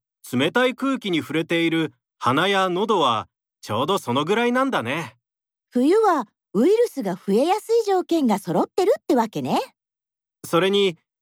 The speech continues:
Speaker 1: 太陽の光に当たる時間も少なくて、体の中のビタミンDが少なくなるんだ。
Speaker 2: ビタミンD？
Speaker 1: うん。ビタミンDは、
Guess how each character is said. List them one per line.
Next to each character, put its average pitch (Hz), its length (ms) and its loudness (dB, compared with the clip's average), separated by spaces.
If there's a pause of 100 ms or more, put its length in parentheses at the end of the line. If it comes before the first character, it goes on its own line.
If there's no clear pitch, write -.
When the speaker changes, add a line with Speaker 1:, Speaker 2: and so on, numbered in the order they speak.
(140)
Speaker 1:
太 240 160 4
陽 214 260 0
の 143 120 -4
光 190 360 -4
に 175 80 0
当 127 140 0
た 139 100 -4
る 143 120 -4
時 127 120 -8
間 147 240 0
も 147 80 -2
少 - 220 -8
な 208 120 0
く - 80 -10
て、 123 300 -2 (500)
体 156 380 -2
の 190 120 0
中 190 240 0
の 117 120 -6
ビ 113 160 -6
タ 190 120 -2
ミ 240 140 0
ン 233 80 0
D 240 200 0
が 139 100 0
少 - 220 -4
な 285 120 2
く 226 80 -6
な 147 140 -2
る 123 80 -2
ん 98 80 -8
だ。 110 300 -6 (480)
Speaker 2:
ビ 214 160 -2
タ 330 140 0
ミ 427 100 -2
ン 466 200 0
D？ 302 480 0 (680)
Speaker 1:
う 220 160 0
ん。 131 140 -4 (800)
ビ 160 160 -2
タ 220 140 2
ミ 226 140 0
ン 214 120 -4
D 196 240 0
は、 156 280 0